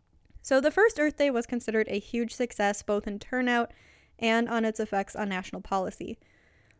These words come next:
Later reflecting on the first Earth Day, Nelson said that it was a success because so many people arrived spontaneously and created a full grassroots effort. And in his words,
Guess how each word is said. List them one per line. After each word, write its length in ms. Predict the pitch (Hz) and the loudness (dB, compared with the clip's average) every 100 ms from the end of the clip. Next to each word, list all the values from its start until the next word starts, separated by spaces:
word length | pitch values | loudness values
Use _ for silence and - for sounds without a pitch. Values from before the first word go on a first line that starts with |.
| _ | _
Later 240 | 269 302 | 2 4
reflecting 580 | 381 359 269 254 285 277 | 2 2 0 -2 0 0
on 200 | 262 226 | 2 0
the 80 | 220 | 0
first 320 | - 196 - - | -2 -4 -4 2
Earth 240 | 254 254 | 2 4
Day, 380 | 269 262 262 254 | 2 4 4 2
Nelson 480 | 233 226 247 302 277 | 0 -2 0 0 0
said 360 | - 240 240 240 | 0 0 0 0
that 220 | 226 214 | -2 0
it 80 | 226 | 0
was 180 | 277 330 | 0 -2
a 40 | |
success 640 | - 277 - 220 320 - - | -6 -8 -4 -2 -2 -4 -8
because 320 | 247 226 226 | -6 -4 -4
so 320 | - 254 285 | 0 4 4
many 220 | 339 330 | 4 -2
people 400 | 294 254 247 247 | -2 -4 -2 -2
arrived 320 | 233 208 208 | 0 -2 -2
spontaneously 960 | - 208 196 - 247 247 247 - 226 220 - _ _ _ | -4 -6 -6 -4 0 0 0 0 0 -2 -6 _ _ _
and 300 | - 220 233 | 0 2 2
created 400 | - 262 269 285 - | 0 0 2 0 0
a 100 | 220 | -6
full 480 | - 285 294 294 | 0 2 2 0
grassroots 600 | 233 240 226 226 240 226 - | 0 0 0 0 -4 -4 -4
effort. 500 | 208 - 202 208 - _ - | -6 -2 -2 -2 -6 _ -6
And 280 | 208 202 208 | -2 -2 -2
in 180 | 226 | -4
his 240 | 226 330 339 | 0 0 2
words, 380 | 233 220 220 | 2 2 0